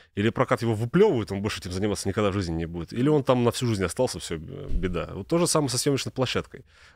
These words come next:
У тебя два варианта. Или она тебя выплюнет сразу же, или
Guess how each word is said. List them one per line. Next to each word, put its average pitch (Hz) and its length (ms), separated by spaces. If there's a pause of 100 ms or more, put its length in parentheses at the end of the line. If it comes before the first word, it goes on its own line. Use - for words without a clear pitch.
У - 40
тебя 98 100
два 107 200
варианта. 76 400
Или 95 220
она 101 320
тебя 101 120
выплюнет 117 380
сразу 85 260
же, 76 160 (680)
или 143 280